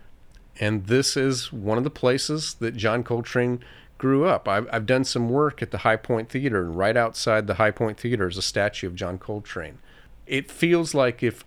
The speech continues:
I'm going to live here as a musician, that I owe it to myself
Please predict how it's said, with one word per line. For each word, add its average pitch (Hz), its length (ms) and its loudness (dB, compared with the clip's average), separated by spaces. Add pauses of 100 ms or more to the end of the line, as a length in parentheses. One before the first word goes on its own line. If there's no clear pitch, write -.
I'm 135 260 4
going 135 320 2
to 117 220 -4
live 131 340 0
here 139 240 0
as 120 300 -2
a 117 40 0
musician, 104 640 -2
that 95 140 0
I 95 220 2
owe 127 220 2
it 170 140 -4
to - 80 -4
myself 120 640 0